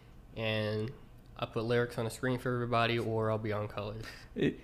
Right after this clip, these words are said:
Speaker 2: it's kinda funny 'cause that's, you know, when you're doing the things like lyrics, uh, you know, y-, if, if you mess up,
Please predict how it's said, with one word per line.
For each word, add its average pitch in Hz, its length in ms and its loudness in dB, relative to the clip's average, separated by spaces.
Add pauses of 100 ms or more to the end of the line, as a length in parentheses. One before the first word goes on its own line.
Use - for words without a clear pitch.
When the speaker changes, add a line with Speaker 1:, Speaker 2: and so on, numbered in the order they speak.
Speaker 2:
it's - 100 -4
kinda 190 200 12
funny 160 320 8
'cause 135 200 8
that's, 147 280 8
you 127 260 8
know, 131 100 12
when 139 220 10
you're 139 120 10
doing 143 280 10
the 139 100 6
things 139 300 8
like 131 120 0
lyrics, 139 460 6 (460)
uh, 127 280 12
you 147 180 8
know, - 40 8
y-, - 60 4
if, - 560 4
if 156 240 4
you 175 100 4
mess - 260 4
up, 190 360 4